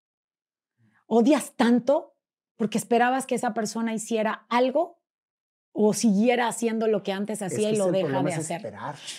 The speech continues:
Speaker 1: Sí, las expectativas
Speaker 2: Pero no
Speaker 1: dañan a
Speaker 2: debes de esperar.
Speaker 1: cualquiera. No, no, no, pero hablo de en aquel momento. En aquel
Speaker 2: Ujú.
Speaker 1: momento yo esperaba que alguien que sí sabía toda la situación te defendiera y de repente te cierra la puerta.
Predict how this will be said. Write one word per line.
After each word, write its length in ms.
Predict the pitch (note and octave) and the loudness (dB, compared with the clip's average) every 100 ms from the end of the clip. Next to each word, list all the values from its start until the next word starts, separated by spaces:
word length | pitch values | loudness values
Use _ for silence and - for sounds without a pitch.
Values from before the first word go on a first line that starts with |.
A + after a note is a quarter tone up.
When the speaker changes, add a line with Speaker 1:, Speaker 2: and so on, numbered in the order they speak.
| - | -14
Speaker 1:
Sí, 420 | - C#3 A3 B3+ | -10 -4 0 2
las 180 | F#3 D#3 | 2 0
expectativas 680 | F#3 - E3+ E3+ E3 F#3 A#3 G#3+ | -4 -6 -6 -4 0 2 2 0
Speaker 2:
Pero 0 | |
no 60 | G#3+ | 0
Speaker 1:
dañan 160 | A#3+ B3+ | 0 2
a 40 | |
Speaker 2:
debes 160 | B3 - | 0 2
de 60 | |
esperar. 260 | G3+ F#3 F3+ | 4 4 4
Speaker 1:
cualquiera. 420 | C3 F3 F3+ C4 - - | 0 -2 0 0 -2 -6
No, 100 | D#4+ | 0
no, 220 | A#4 A#4 G#4 | 2 4 4
no, 80 | A#3 | 6
pero 140 | C4+ | 6
hablo 160 | D#4+ F4+ | 6 6
de 100 | D4+ | 6
en 120 | B3 | 4
aquel 260 | A3+ C#4+ C#4+ | 4 2 2
momento. 560 | D4 C#4 C4+ A#2 - _ - | 2 2 2 0 -4 _ -6
En 120 | G3 | -4
aquel 200 | F#3+ A3 | -2 0
Speaker 2:
Ujú. 80 | A#3 | 0
Speaker 1:
momento 400 | B3+ A#3+ A#3+ C4 | 0 0 -2 -2
yo 160 | A3 G#3 | -2 -2
esperaba 560 | G#3 A3+ G#3 G#3 F#3+ | -4 -6 -4 -4 -6
que 120 | - | -6
alguien 280 | F#3+ F#3+ G#3+ | -6 -4 -4
que 100 | G#3 | -4
sí 140 | F3+ G#3+ | -6 -4
sabía 380 | B3+ A#3+ A#3 | -4 -2 -2
toda 340 | A3+ A#3 A3+ A3 | -4 -4 -4 -4
la 100 | G3+ | -4
situación 600 | F#3+ F3 E3+ F#3+ G#3+ - _ _ _ _ _ - | -6 -8 -8 -6 -6 -8 _ _ _ _ _ -2
te 80 | |
defendiera 500 | A3+ G#3+ F#3 F#3 G#3 | -2 0 0 0 0
y 20 | A#3 | -2
de 100 | G3+ | -2
repente 360 | F3 F#3+ G3 | -6 -8 -8
te 140 | G#3 G3 | -8 -8
cierra 280 | - F#3 | -8 -8
la 140 | F3+ F3 | -6 -6
puerta. 320 | F3+ D#3 D#3+ | -8 -10 -14